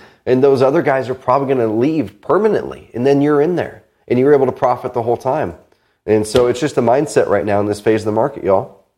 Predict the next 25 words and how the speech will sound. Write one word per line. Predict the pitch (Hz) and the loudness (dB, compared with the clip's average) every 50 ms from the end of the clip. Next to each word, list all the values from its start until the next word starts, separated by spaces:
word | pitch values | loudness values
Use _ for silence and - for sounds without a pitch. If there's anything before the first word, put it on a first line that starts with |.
| _ _ _ _ _ _ _ _ _ _ _ _ _ - - | _ _ _ _ _ _ _ _ _ _ _ _ _ -10 -4
Um, | - 117 113 117 113 110 - - - - _ _ _ - | 0 0 0 0 -2 -4 -10 -14 -20 -20 _ _ _ -8
Jared, | 107 101 120 139 151 151 139 120 107 - - - - | -2 0 2 2 2 2 2 0 -2 -4 -10 -6 -2
last | 117 123 135 135 131 - | 0 2 2 0 -2 -2
question | - 135 127 120 - 127 | -2 0 0 0 0 0
here | 120 117 110 | 0 0 0
for | - 113 | 0 -2
you, | 113 | -2
Brendan, | 101 104 110 107 107 101 | 0 0 0 0 0 -2
'cause | - - | -2 -2
I | 113 117 | 0 0
gotta | 113 110 101 | 0 0 0
bounce | 90 107 104 98 - | 0 0 -2 -2 -2
for | - 98 | -2 -2
a | 90 | -2
podcast, | - 101 101 110 107 - 107 95 92 92 - - | 0 2 0 0 0 0 -2 -2 -2 -2 -4 -2
but | 101 92 - - - - _ _ _ _ | -2 -2 -2 -4 -16 -20 _ _ _ _
Jared | - 117 113 120 113 | 0 2 2 2 2
says, | - - 113 107 101 - - - - _ _ - | 2 2 2 2 2 0 -4 -16 -20 _ _ -4
"Have | 98 104 | -2 0
you | 127 143 | 2 2
experimented | 135 - - - - 120 117 120 120 117 113 104 - 110 98 | 0 -2 -4 -2 0 2 2 4 2 2 2 0 0 -2 0
with | 98 98 95 - | 0 -2 -2 -2
YouTube | 101 101 98 - - 92 82 | -4 -4 -4 -4 -4 -4 -4
ads?" | - 82 73 67 - - - _ _ _ _ _ _ _ _ _ _ _ _ _ _ _ _ _ _ _ _ - | -4 -6 -8 -12 -14 -20 -20 _ _ _ _ _ _ _ _ _ _ _ _ _ _ _ _ _ _ _ _ -8
<clears throat> | 190 - - 190 - - 185 160 135 110 95 90 85 | -6 -4 -4 -4 -4 -2 -2 -2 -2 -2 -4 -6 -10